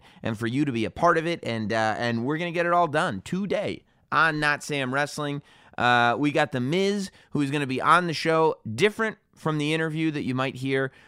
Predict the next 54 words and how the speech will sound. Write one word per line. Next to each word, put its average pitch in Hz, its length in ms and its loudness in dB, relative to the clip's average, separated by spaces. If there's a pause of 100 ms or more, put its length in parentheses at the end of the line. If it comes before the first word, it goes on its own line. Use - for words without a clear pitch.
(140)
on 117 240 2
Jim 135 260 0
Norton 131 260 0
and 113 160 -4
Sam 117 280 -2
Roberts 170 320 2
this 170 200 -6
week 165 160 -2
on 113 140 -2
Sirius 139 340 -4
X 131 220 -4
M. 147 200 -2
This 131 140 -6
one 127 140 -4
is 117 100 -6
exclusive 120 520 -6
to 113 60 -8
the 95 80 -6
podcast 127 560 -4
and 113 100 -4
has 107 160 -4
everything 139 540 -4
to 117 100 -6
do, 98 360 -4 (360)
uh, 110 180 0
with 120 160 -4
two 160 220 -4
K 139 240 -2
Games 110 440 -4 (220)
and 123 160 -2
what 120 140 -2
they've 123 220 0
got 107 200 -2
going 104 240 -2
on. 98 140 -4
Of 98 60 -10
course, 120 200 -4
two - 160 -6
K 156 180 -4
Games 131 300 -4
is 110 100 -6
gonna 113 160 -4
be 107 120 -2
a 104 40 -4
part 110 320 0 (280)
of 107 160 -4
the 107 260 -2
N 143 140 0
X 143 180 -2
T 127 240 -4
TakeOver 131 540 -2
New 120 80 -2
York 113 400 -4 (260)
pre-show. 120 640 -4